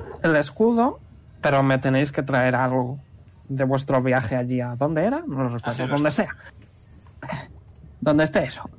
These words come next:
Speaker 1: Eh, me traéis algo de allí. Algo mágico, que brille.
Speaker 2: Un
Speaker 1: Si es pequeño, mejor. Me gustan la-, las dagas.
Speaker 2: Vale. Podemos llegar a un trato. Si no conseguimos encontrar nada, porque es una posibilidad,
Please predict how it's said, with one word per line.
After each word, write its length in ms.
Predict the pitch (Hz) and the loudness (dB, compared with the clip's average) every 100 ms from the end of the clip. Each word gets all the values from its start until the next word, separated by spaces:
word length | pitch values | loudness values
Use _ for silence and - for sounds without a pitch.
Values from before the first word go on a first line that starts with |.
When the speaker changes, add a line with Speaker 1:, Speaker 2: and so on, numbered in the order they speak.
| - | -2
Speaker 1:
Eh, 300 | 165 160 - - - - - - | 2 2 2 -6 -20 -20 -20 -12
me 180 | - 196 | -4 -2
traéis 440 | 190 175 185 185 170 | 2 4 4 4 2
algo 280 | 143 143 | 2 4
de 100 | 139 131 | 4 2
allí. 200 | 113 - - - - - - | 0 -8 -16 -20 -20 -20 -8
Algo 240 | 147 143 | -4 -2
mágico, 640 | 139 139 101 - - - 135 | -2 0 0 0 -6 -10 -8
que 80 | 147 | -4
brille. 680 | 143 143 143 123 113 - - - - - - | 2 4 4 0 -8 -12 -18 -20 -20 -20 -12
Speaker 2:
Un 120 | 190 | -4
Speaker 1:
Si 100 | 208 | 0
es 80 | 202 | 0
pequeño, 360 | 208 220 226 | 2 2 4
mejor. 340 | 170 131 - 131 | 6 4 4 4
Me 120 | 135 | 4
gustan 340 | 139 160 190 | 2 0 -4
la-, 160 | 156 131 | -4 -2
las 320 | 135 135 123 | 0 0 0
dagas. 500 | 127 113 117 - - - - - - - - | -2 -4 -6 -12 -14 -18 -20 -20 -20 -20 -20
Speaker 2:
Vale. 340 | - 104 98 165 - 110 - - | -14 -12 -12 -14 -16 -18 -18 -16
Podemos 480 | 160 160 185 190 185 | -10 -8 -4 -6 -6
llegar 280 | 175 160 156 | -4 -2 0
a 60 | |
un 80 | 147 | -2
trato. 320 | 135 123 120 113 | -6 -8 -8 -12
Si 140 | 135 | -10
no 140 | 156 | -8
conseguimos 400 | 175 175 170 156 | -8 -8 -8 -10
encontrar 400 | 208 - 143 143 139 | -10 -10 -6 -6 -2
nada, 340 | 147 147 151 | -4 -2 -4
porque 200 | 117 - | -8 -12
es 120 | 101 | -12
una 160 | - 98 | -12 -12
posibilidad, 760 | - - 98 117 156 180 - | -12 -14 -12 -8 -2 -2 -2